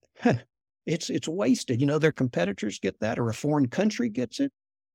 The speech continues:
You know, that, that would be a real hit below the waterline.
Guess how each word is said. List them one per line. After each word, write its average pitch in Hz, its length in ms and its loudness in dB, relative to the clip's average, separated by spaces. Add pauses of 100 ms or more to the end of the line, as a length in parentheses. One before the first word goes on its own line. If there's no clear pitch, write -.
(880)
You 143 120 -10
know, 127 80 -8
that, 202 240 -6
that 135 140 6
would 135 140 -2
be 139 140 0
a 135 120 4
real 185 420 6
hit 180 280 2
below 147 260 8
the 131 100 6
waterline. 120 720 0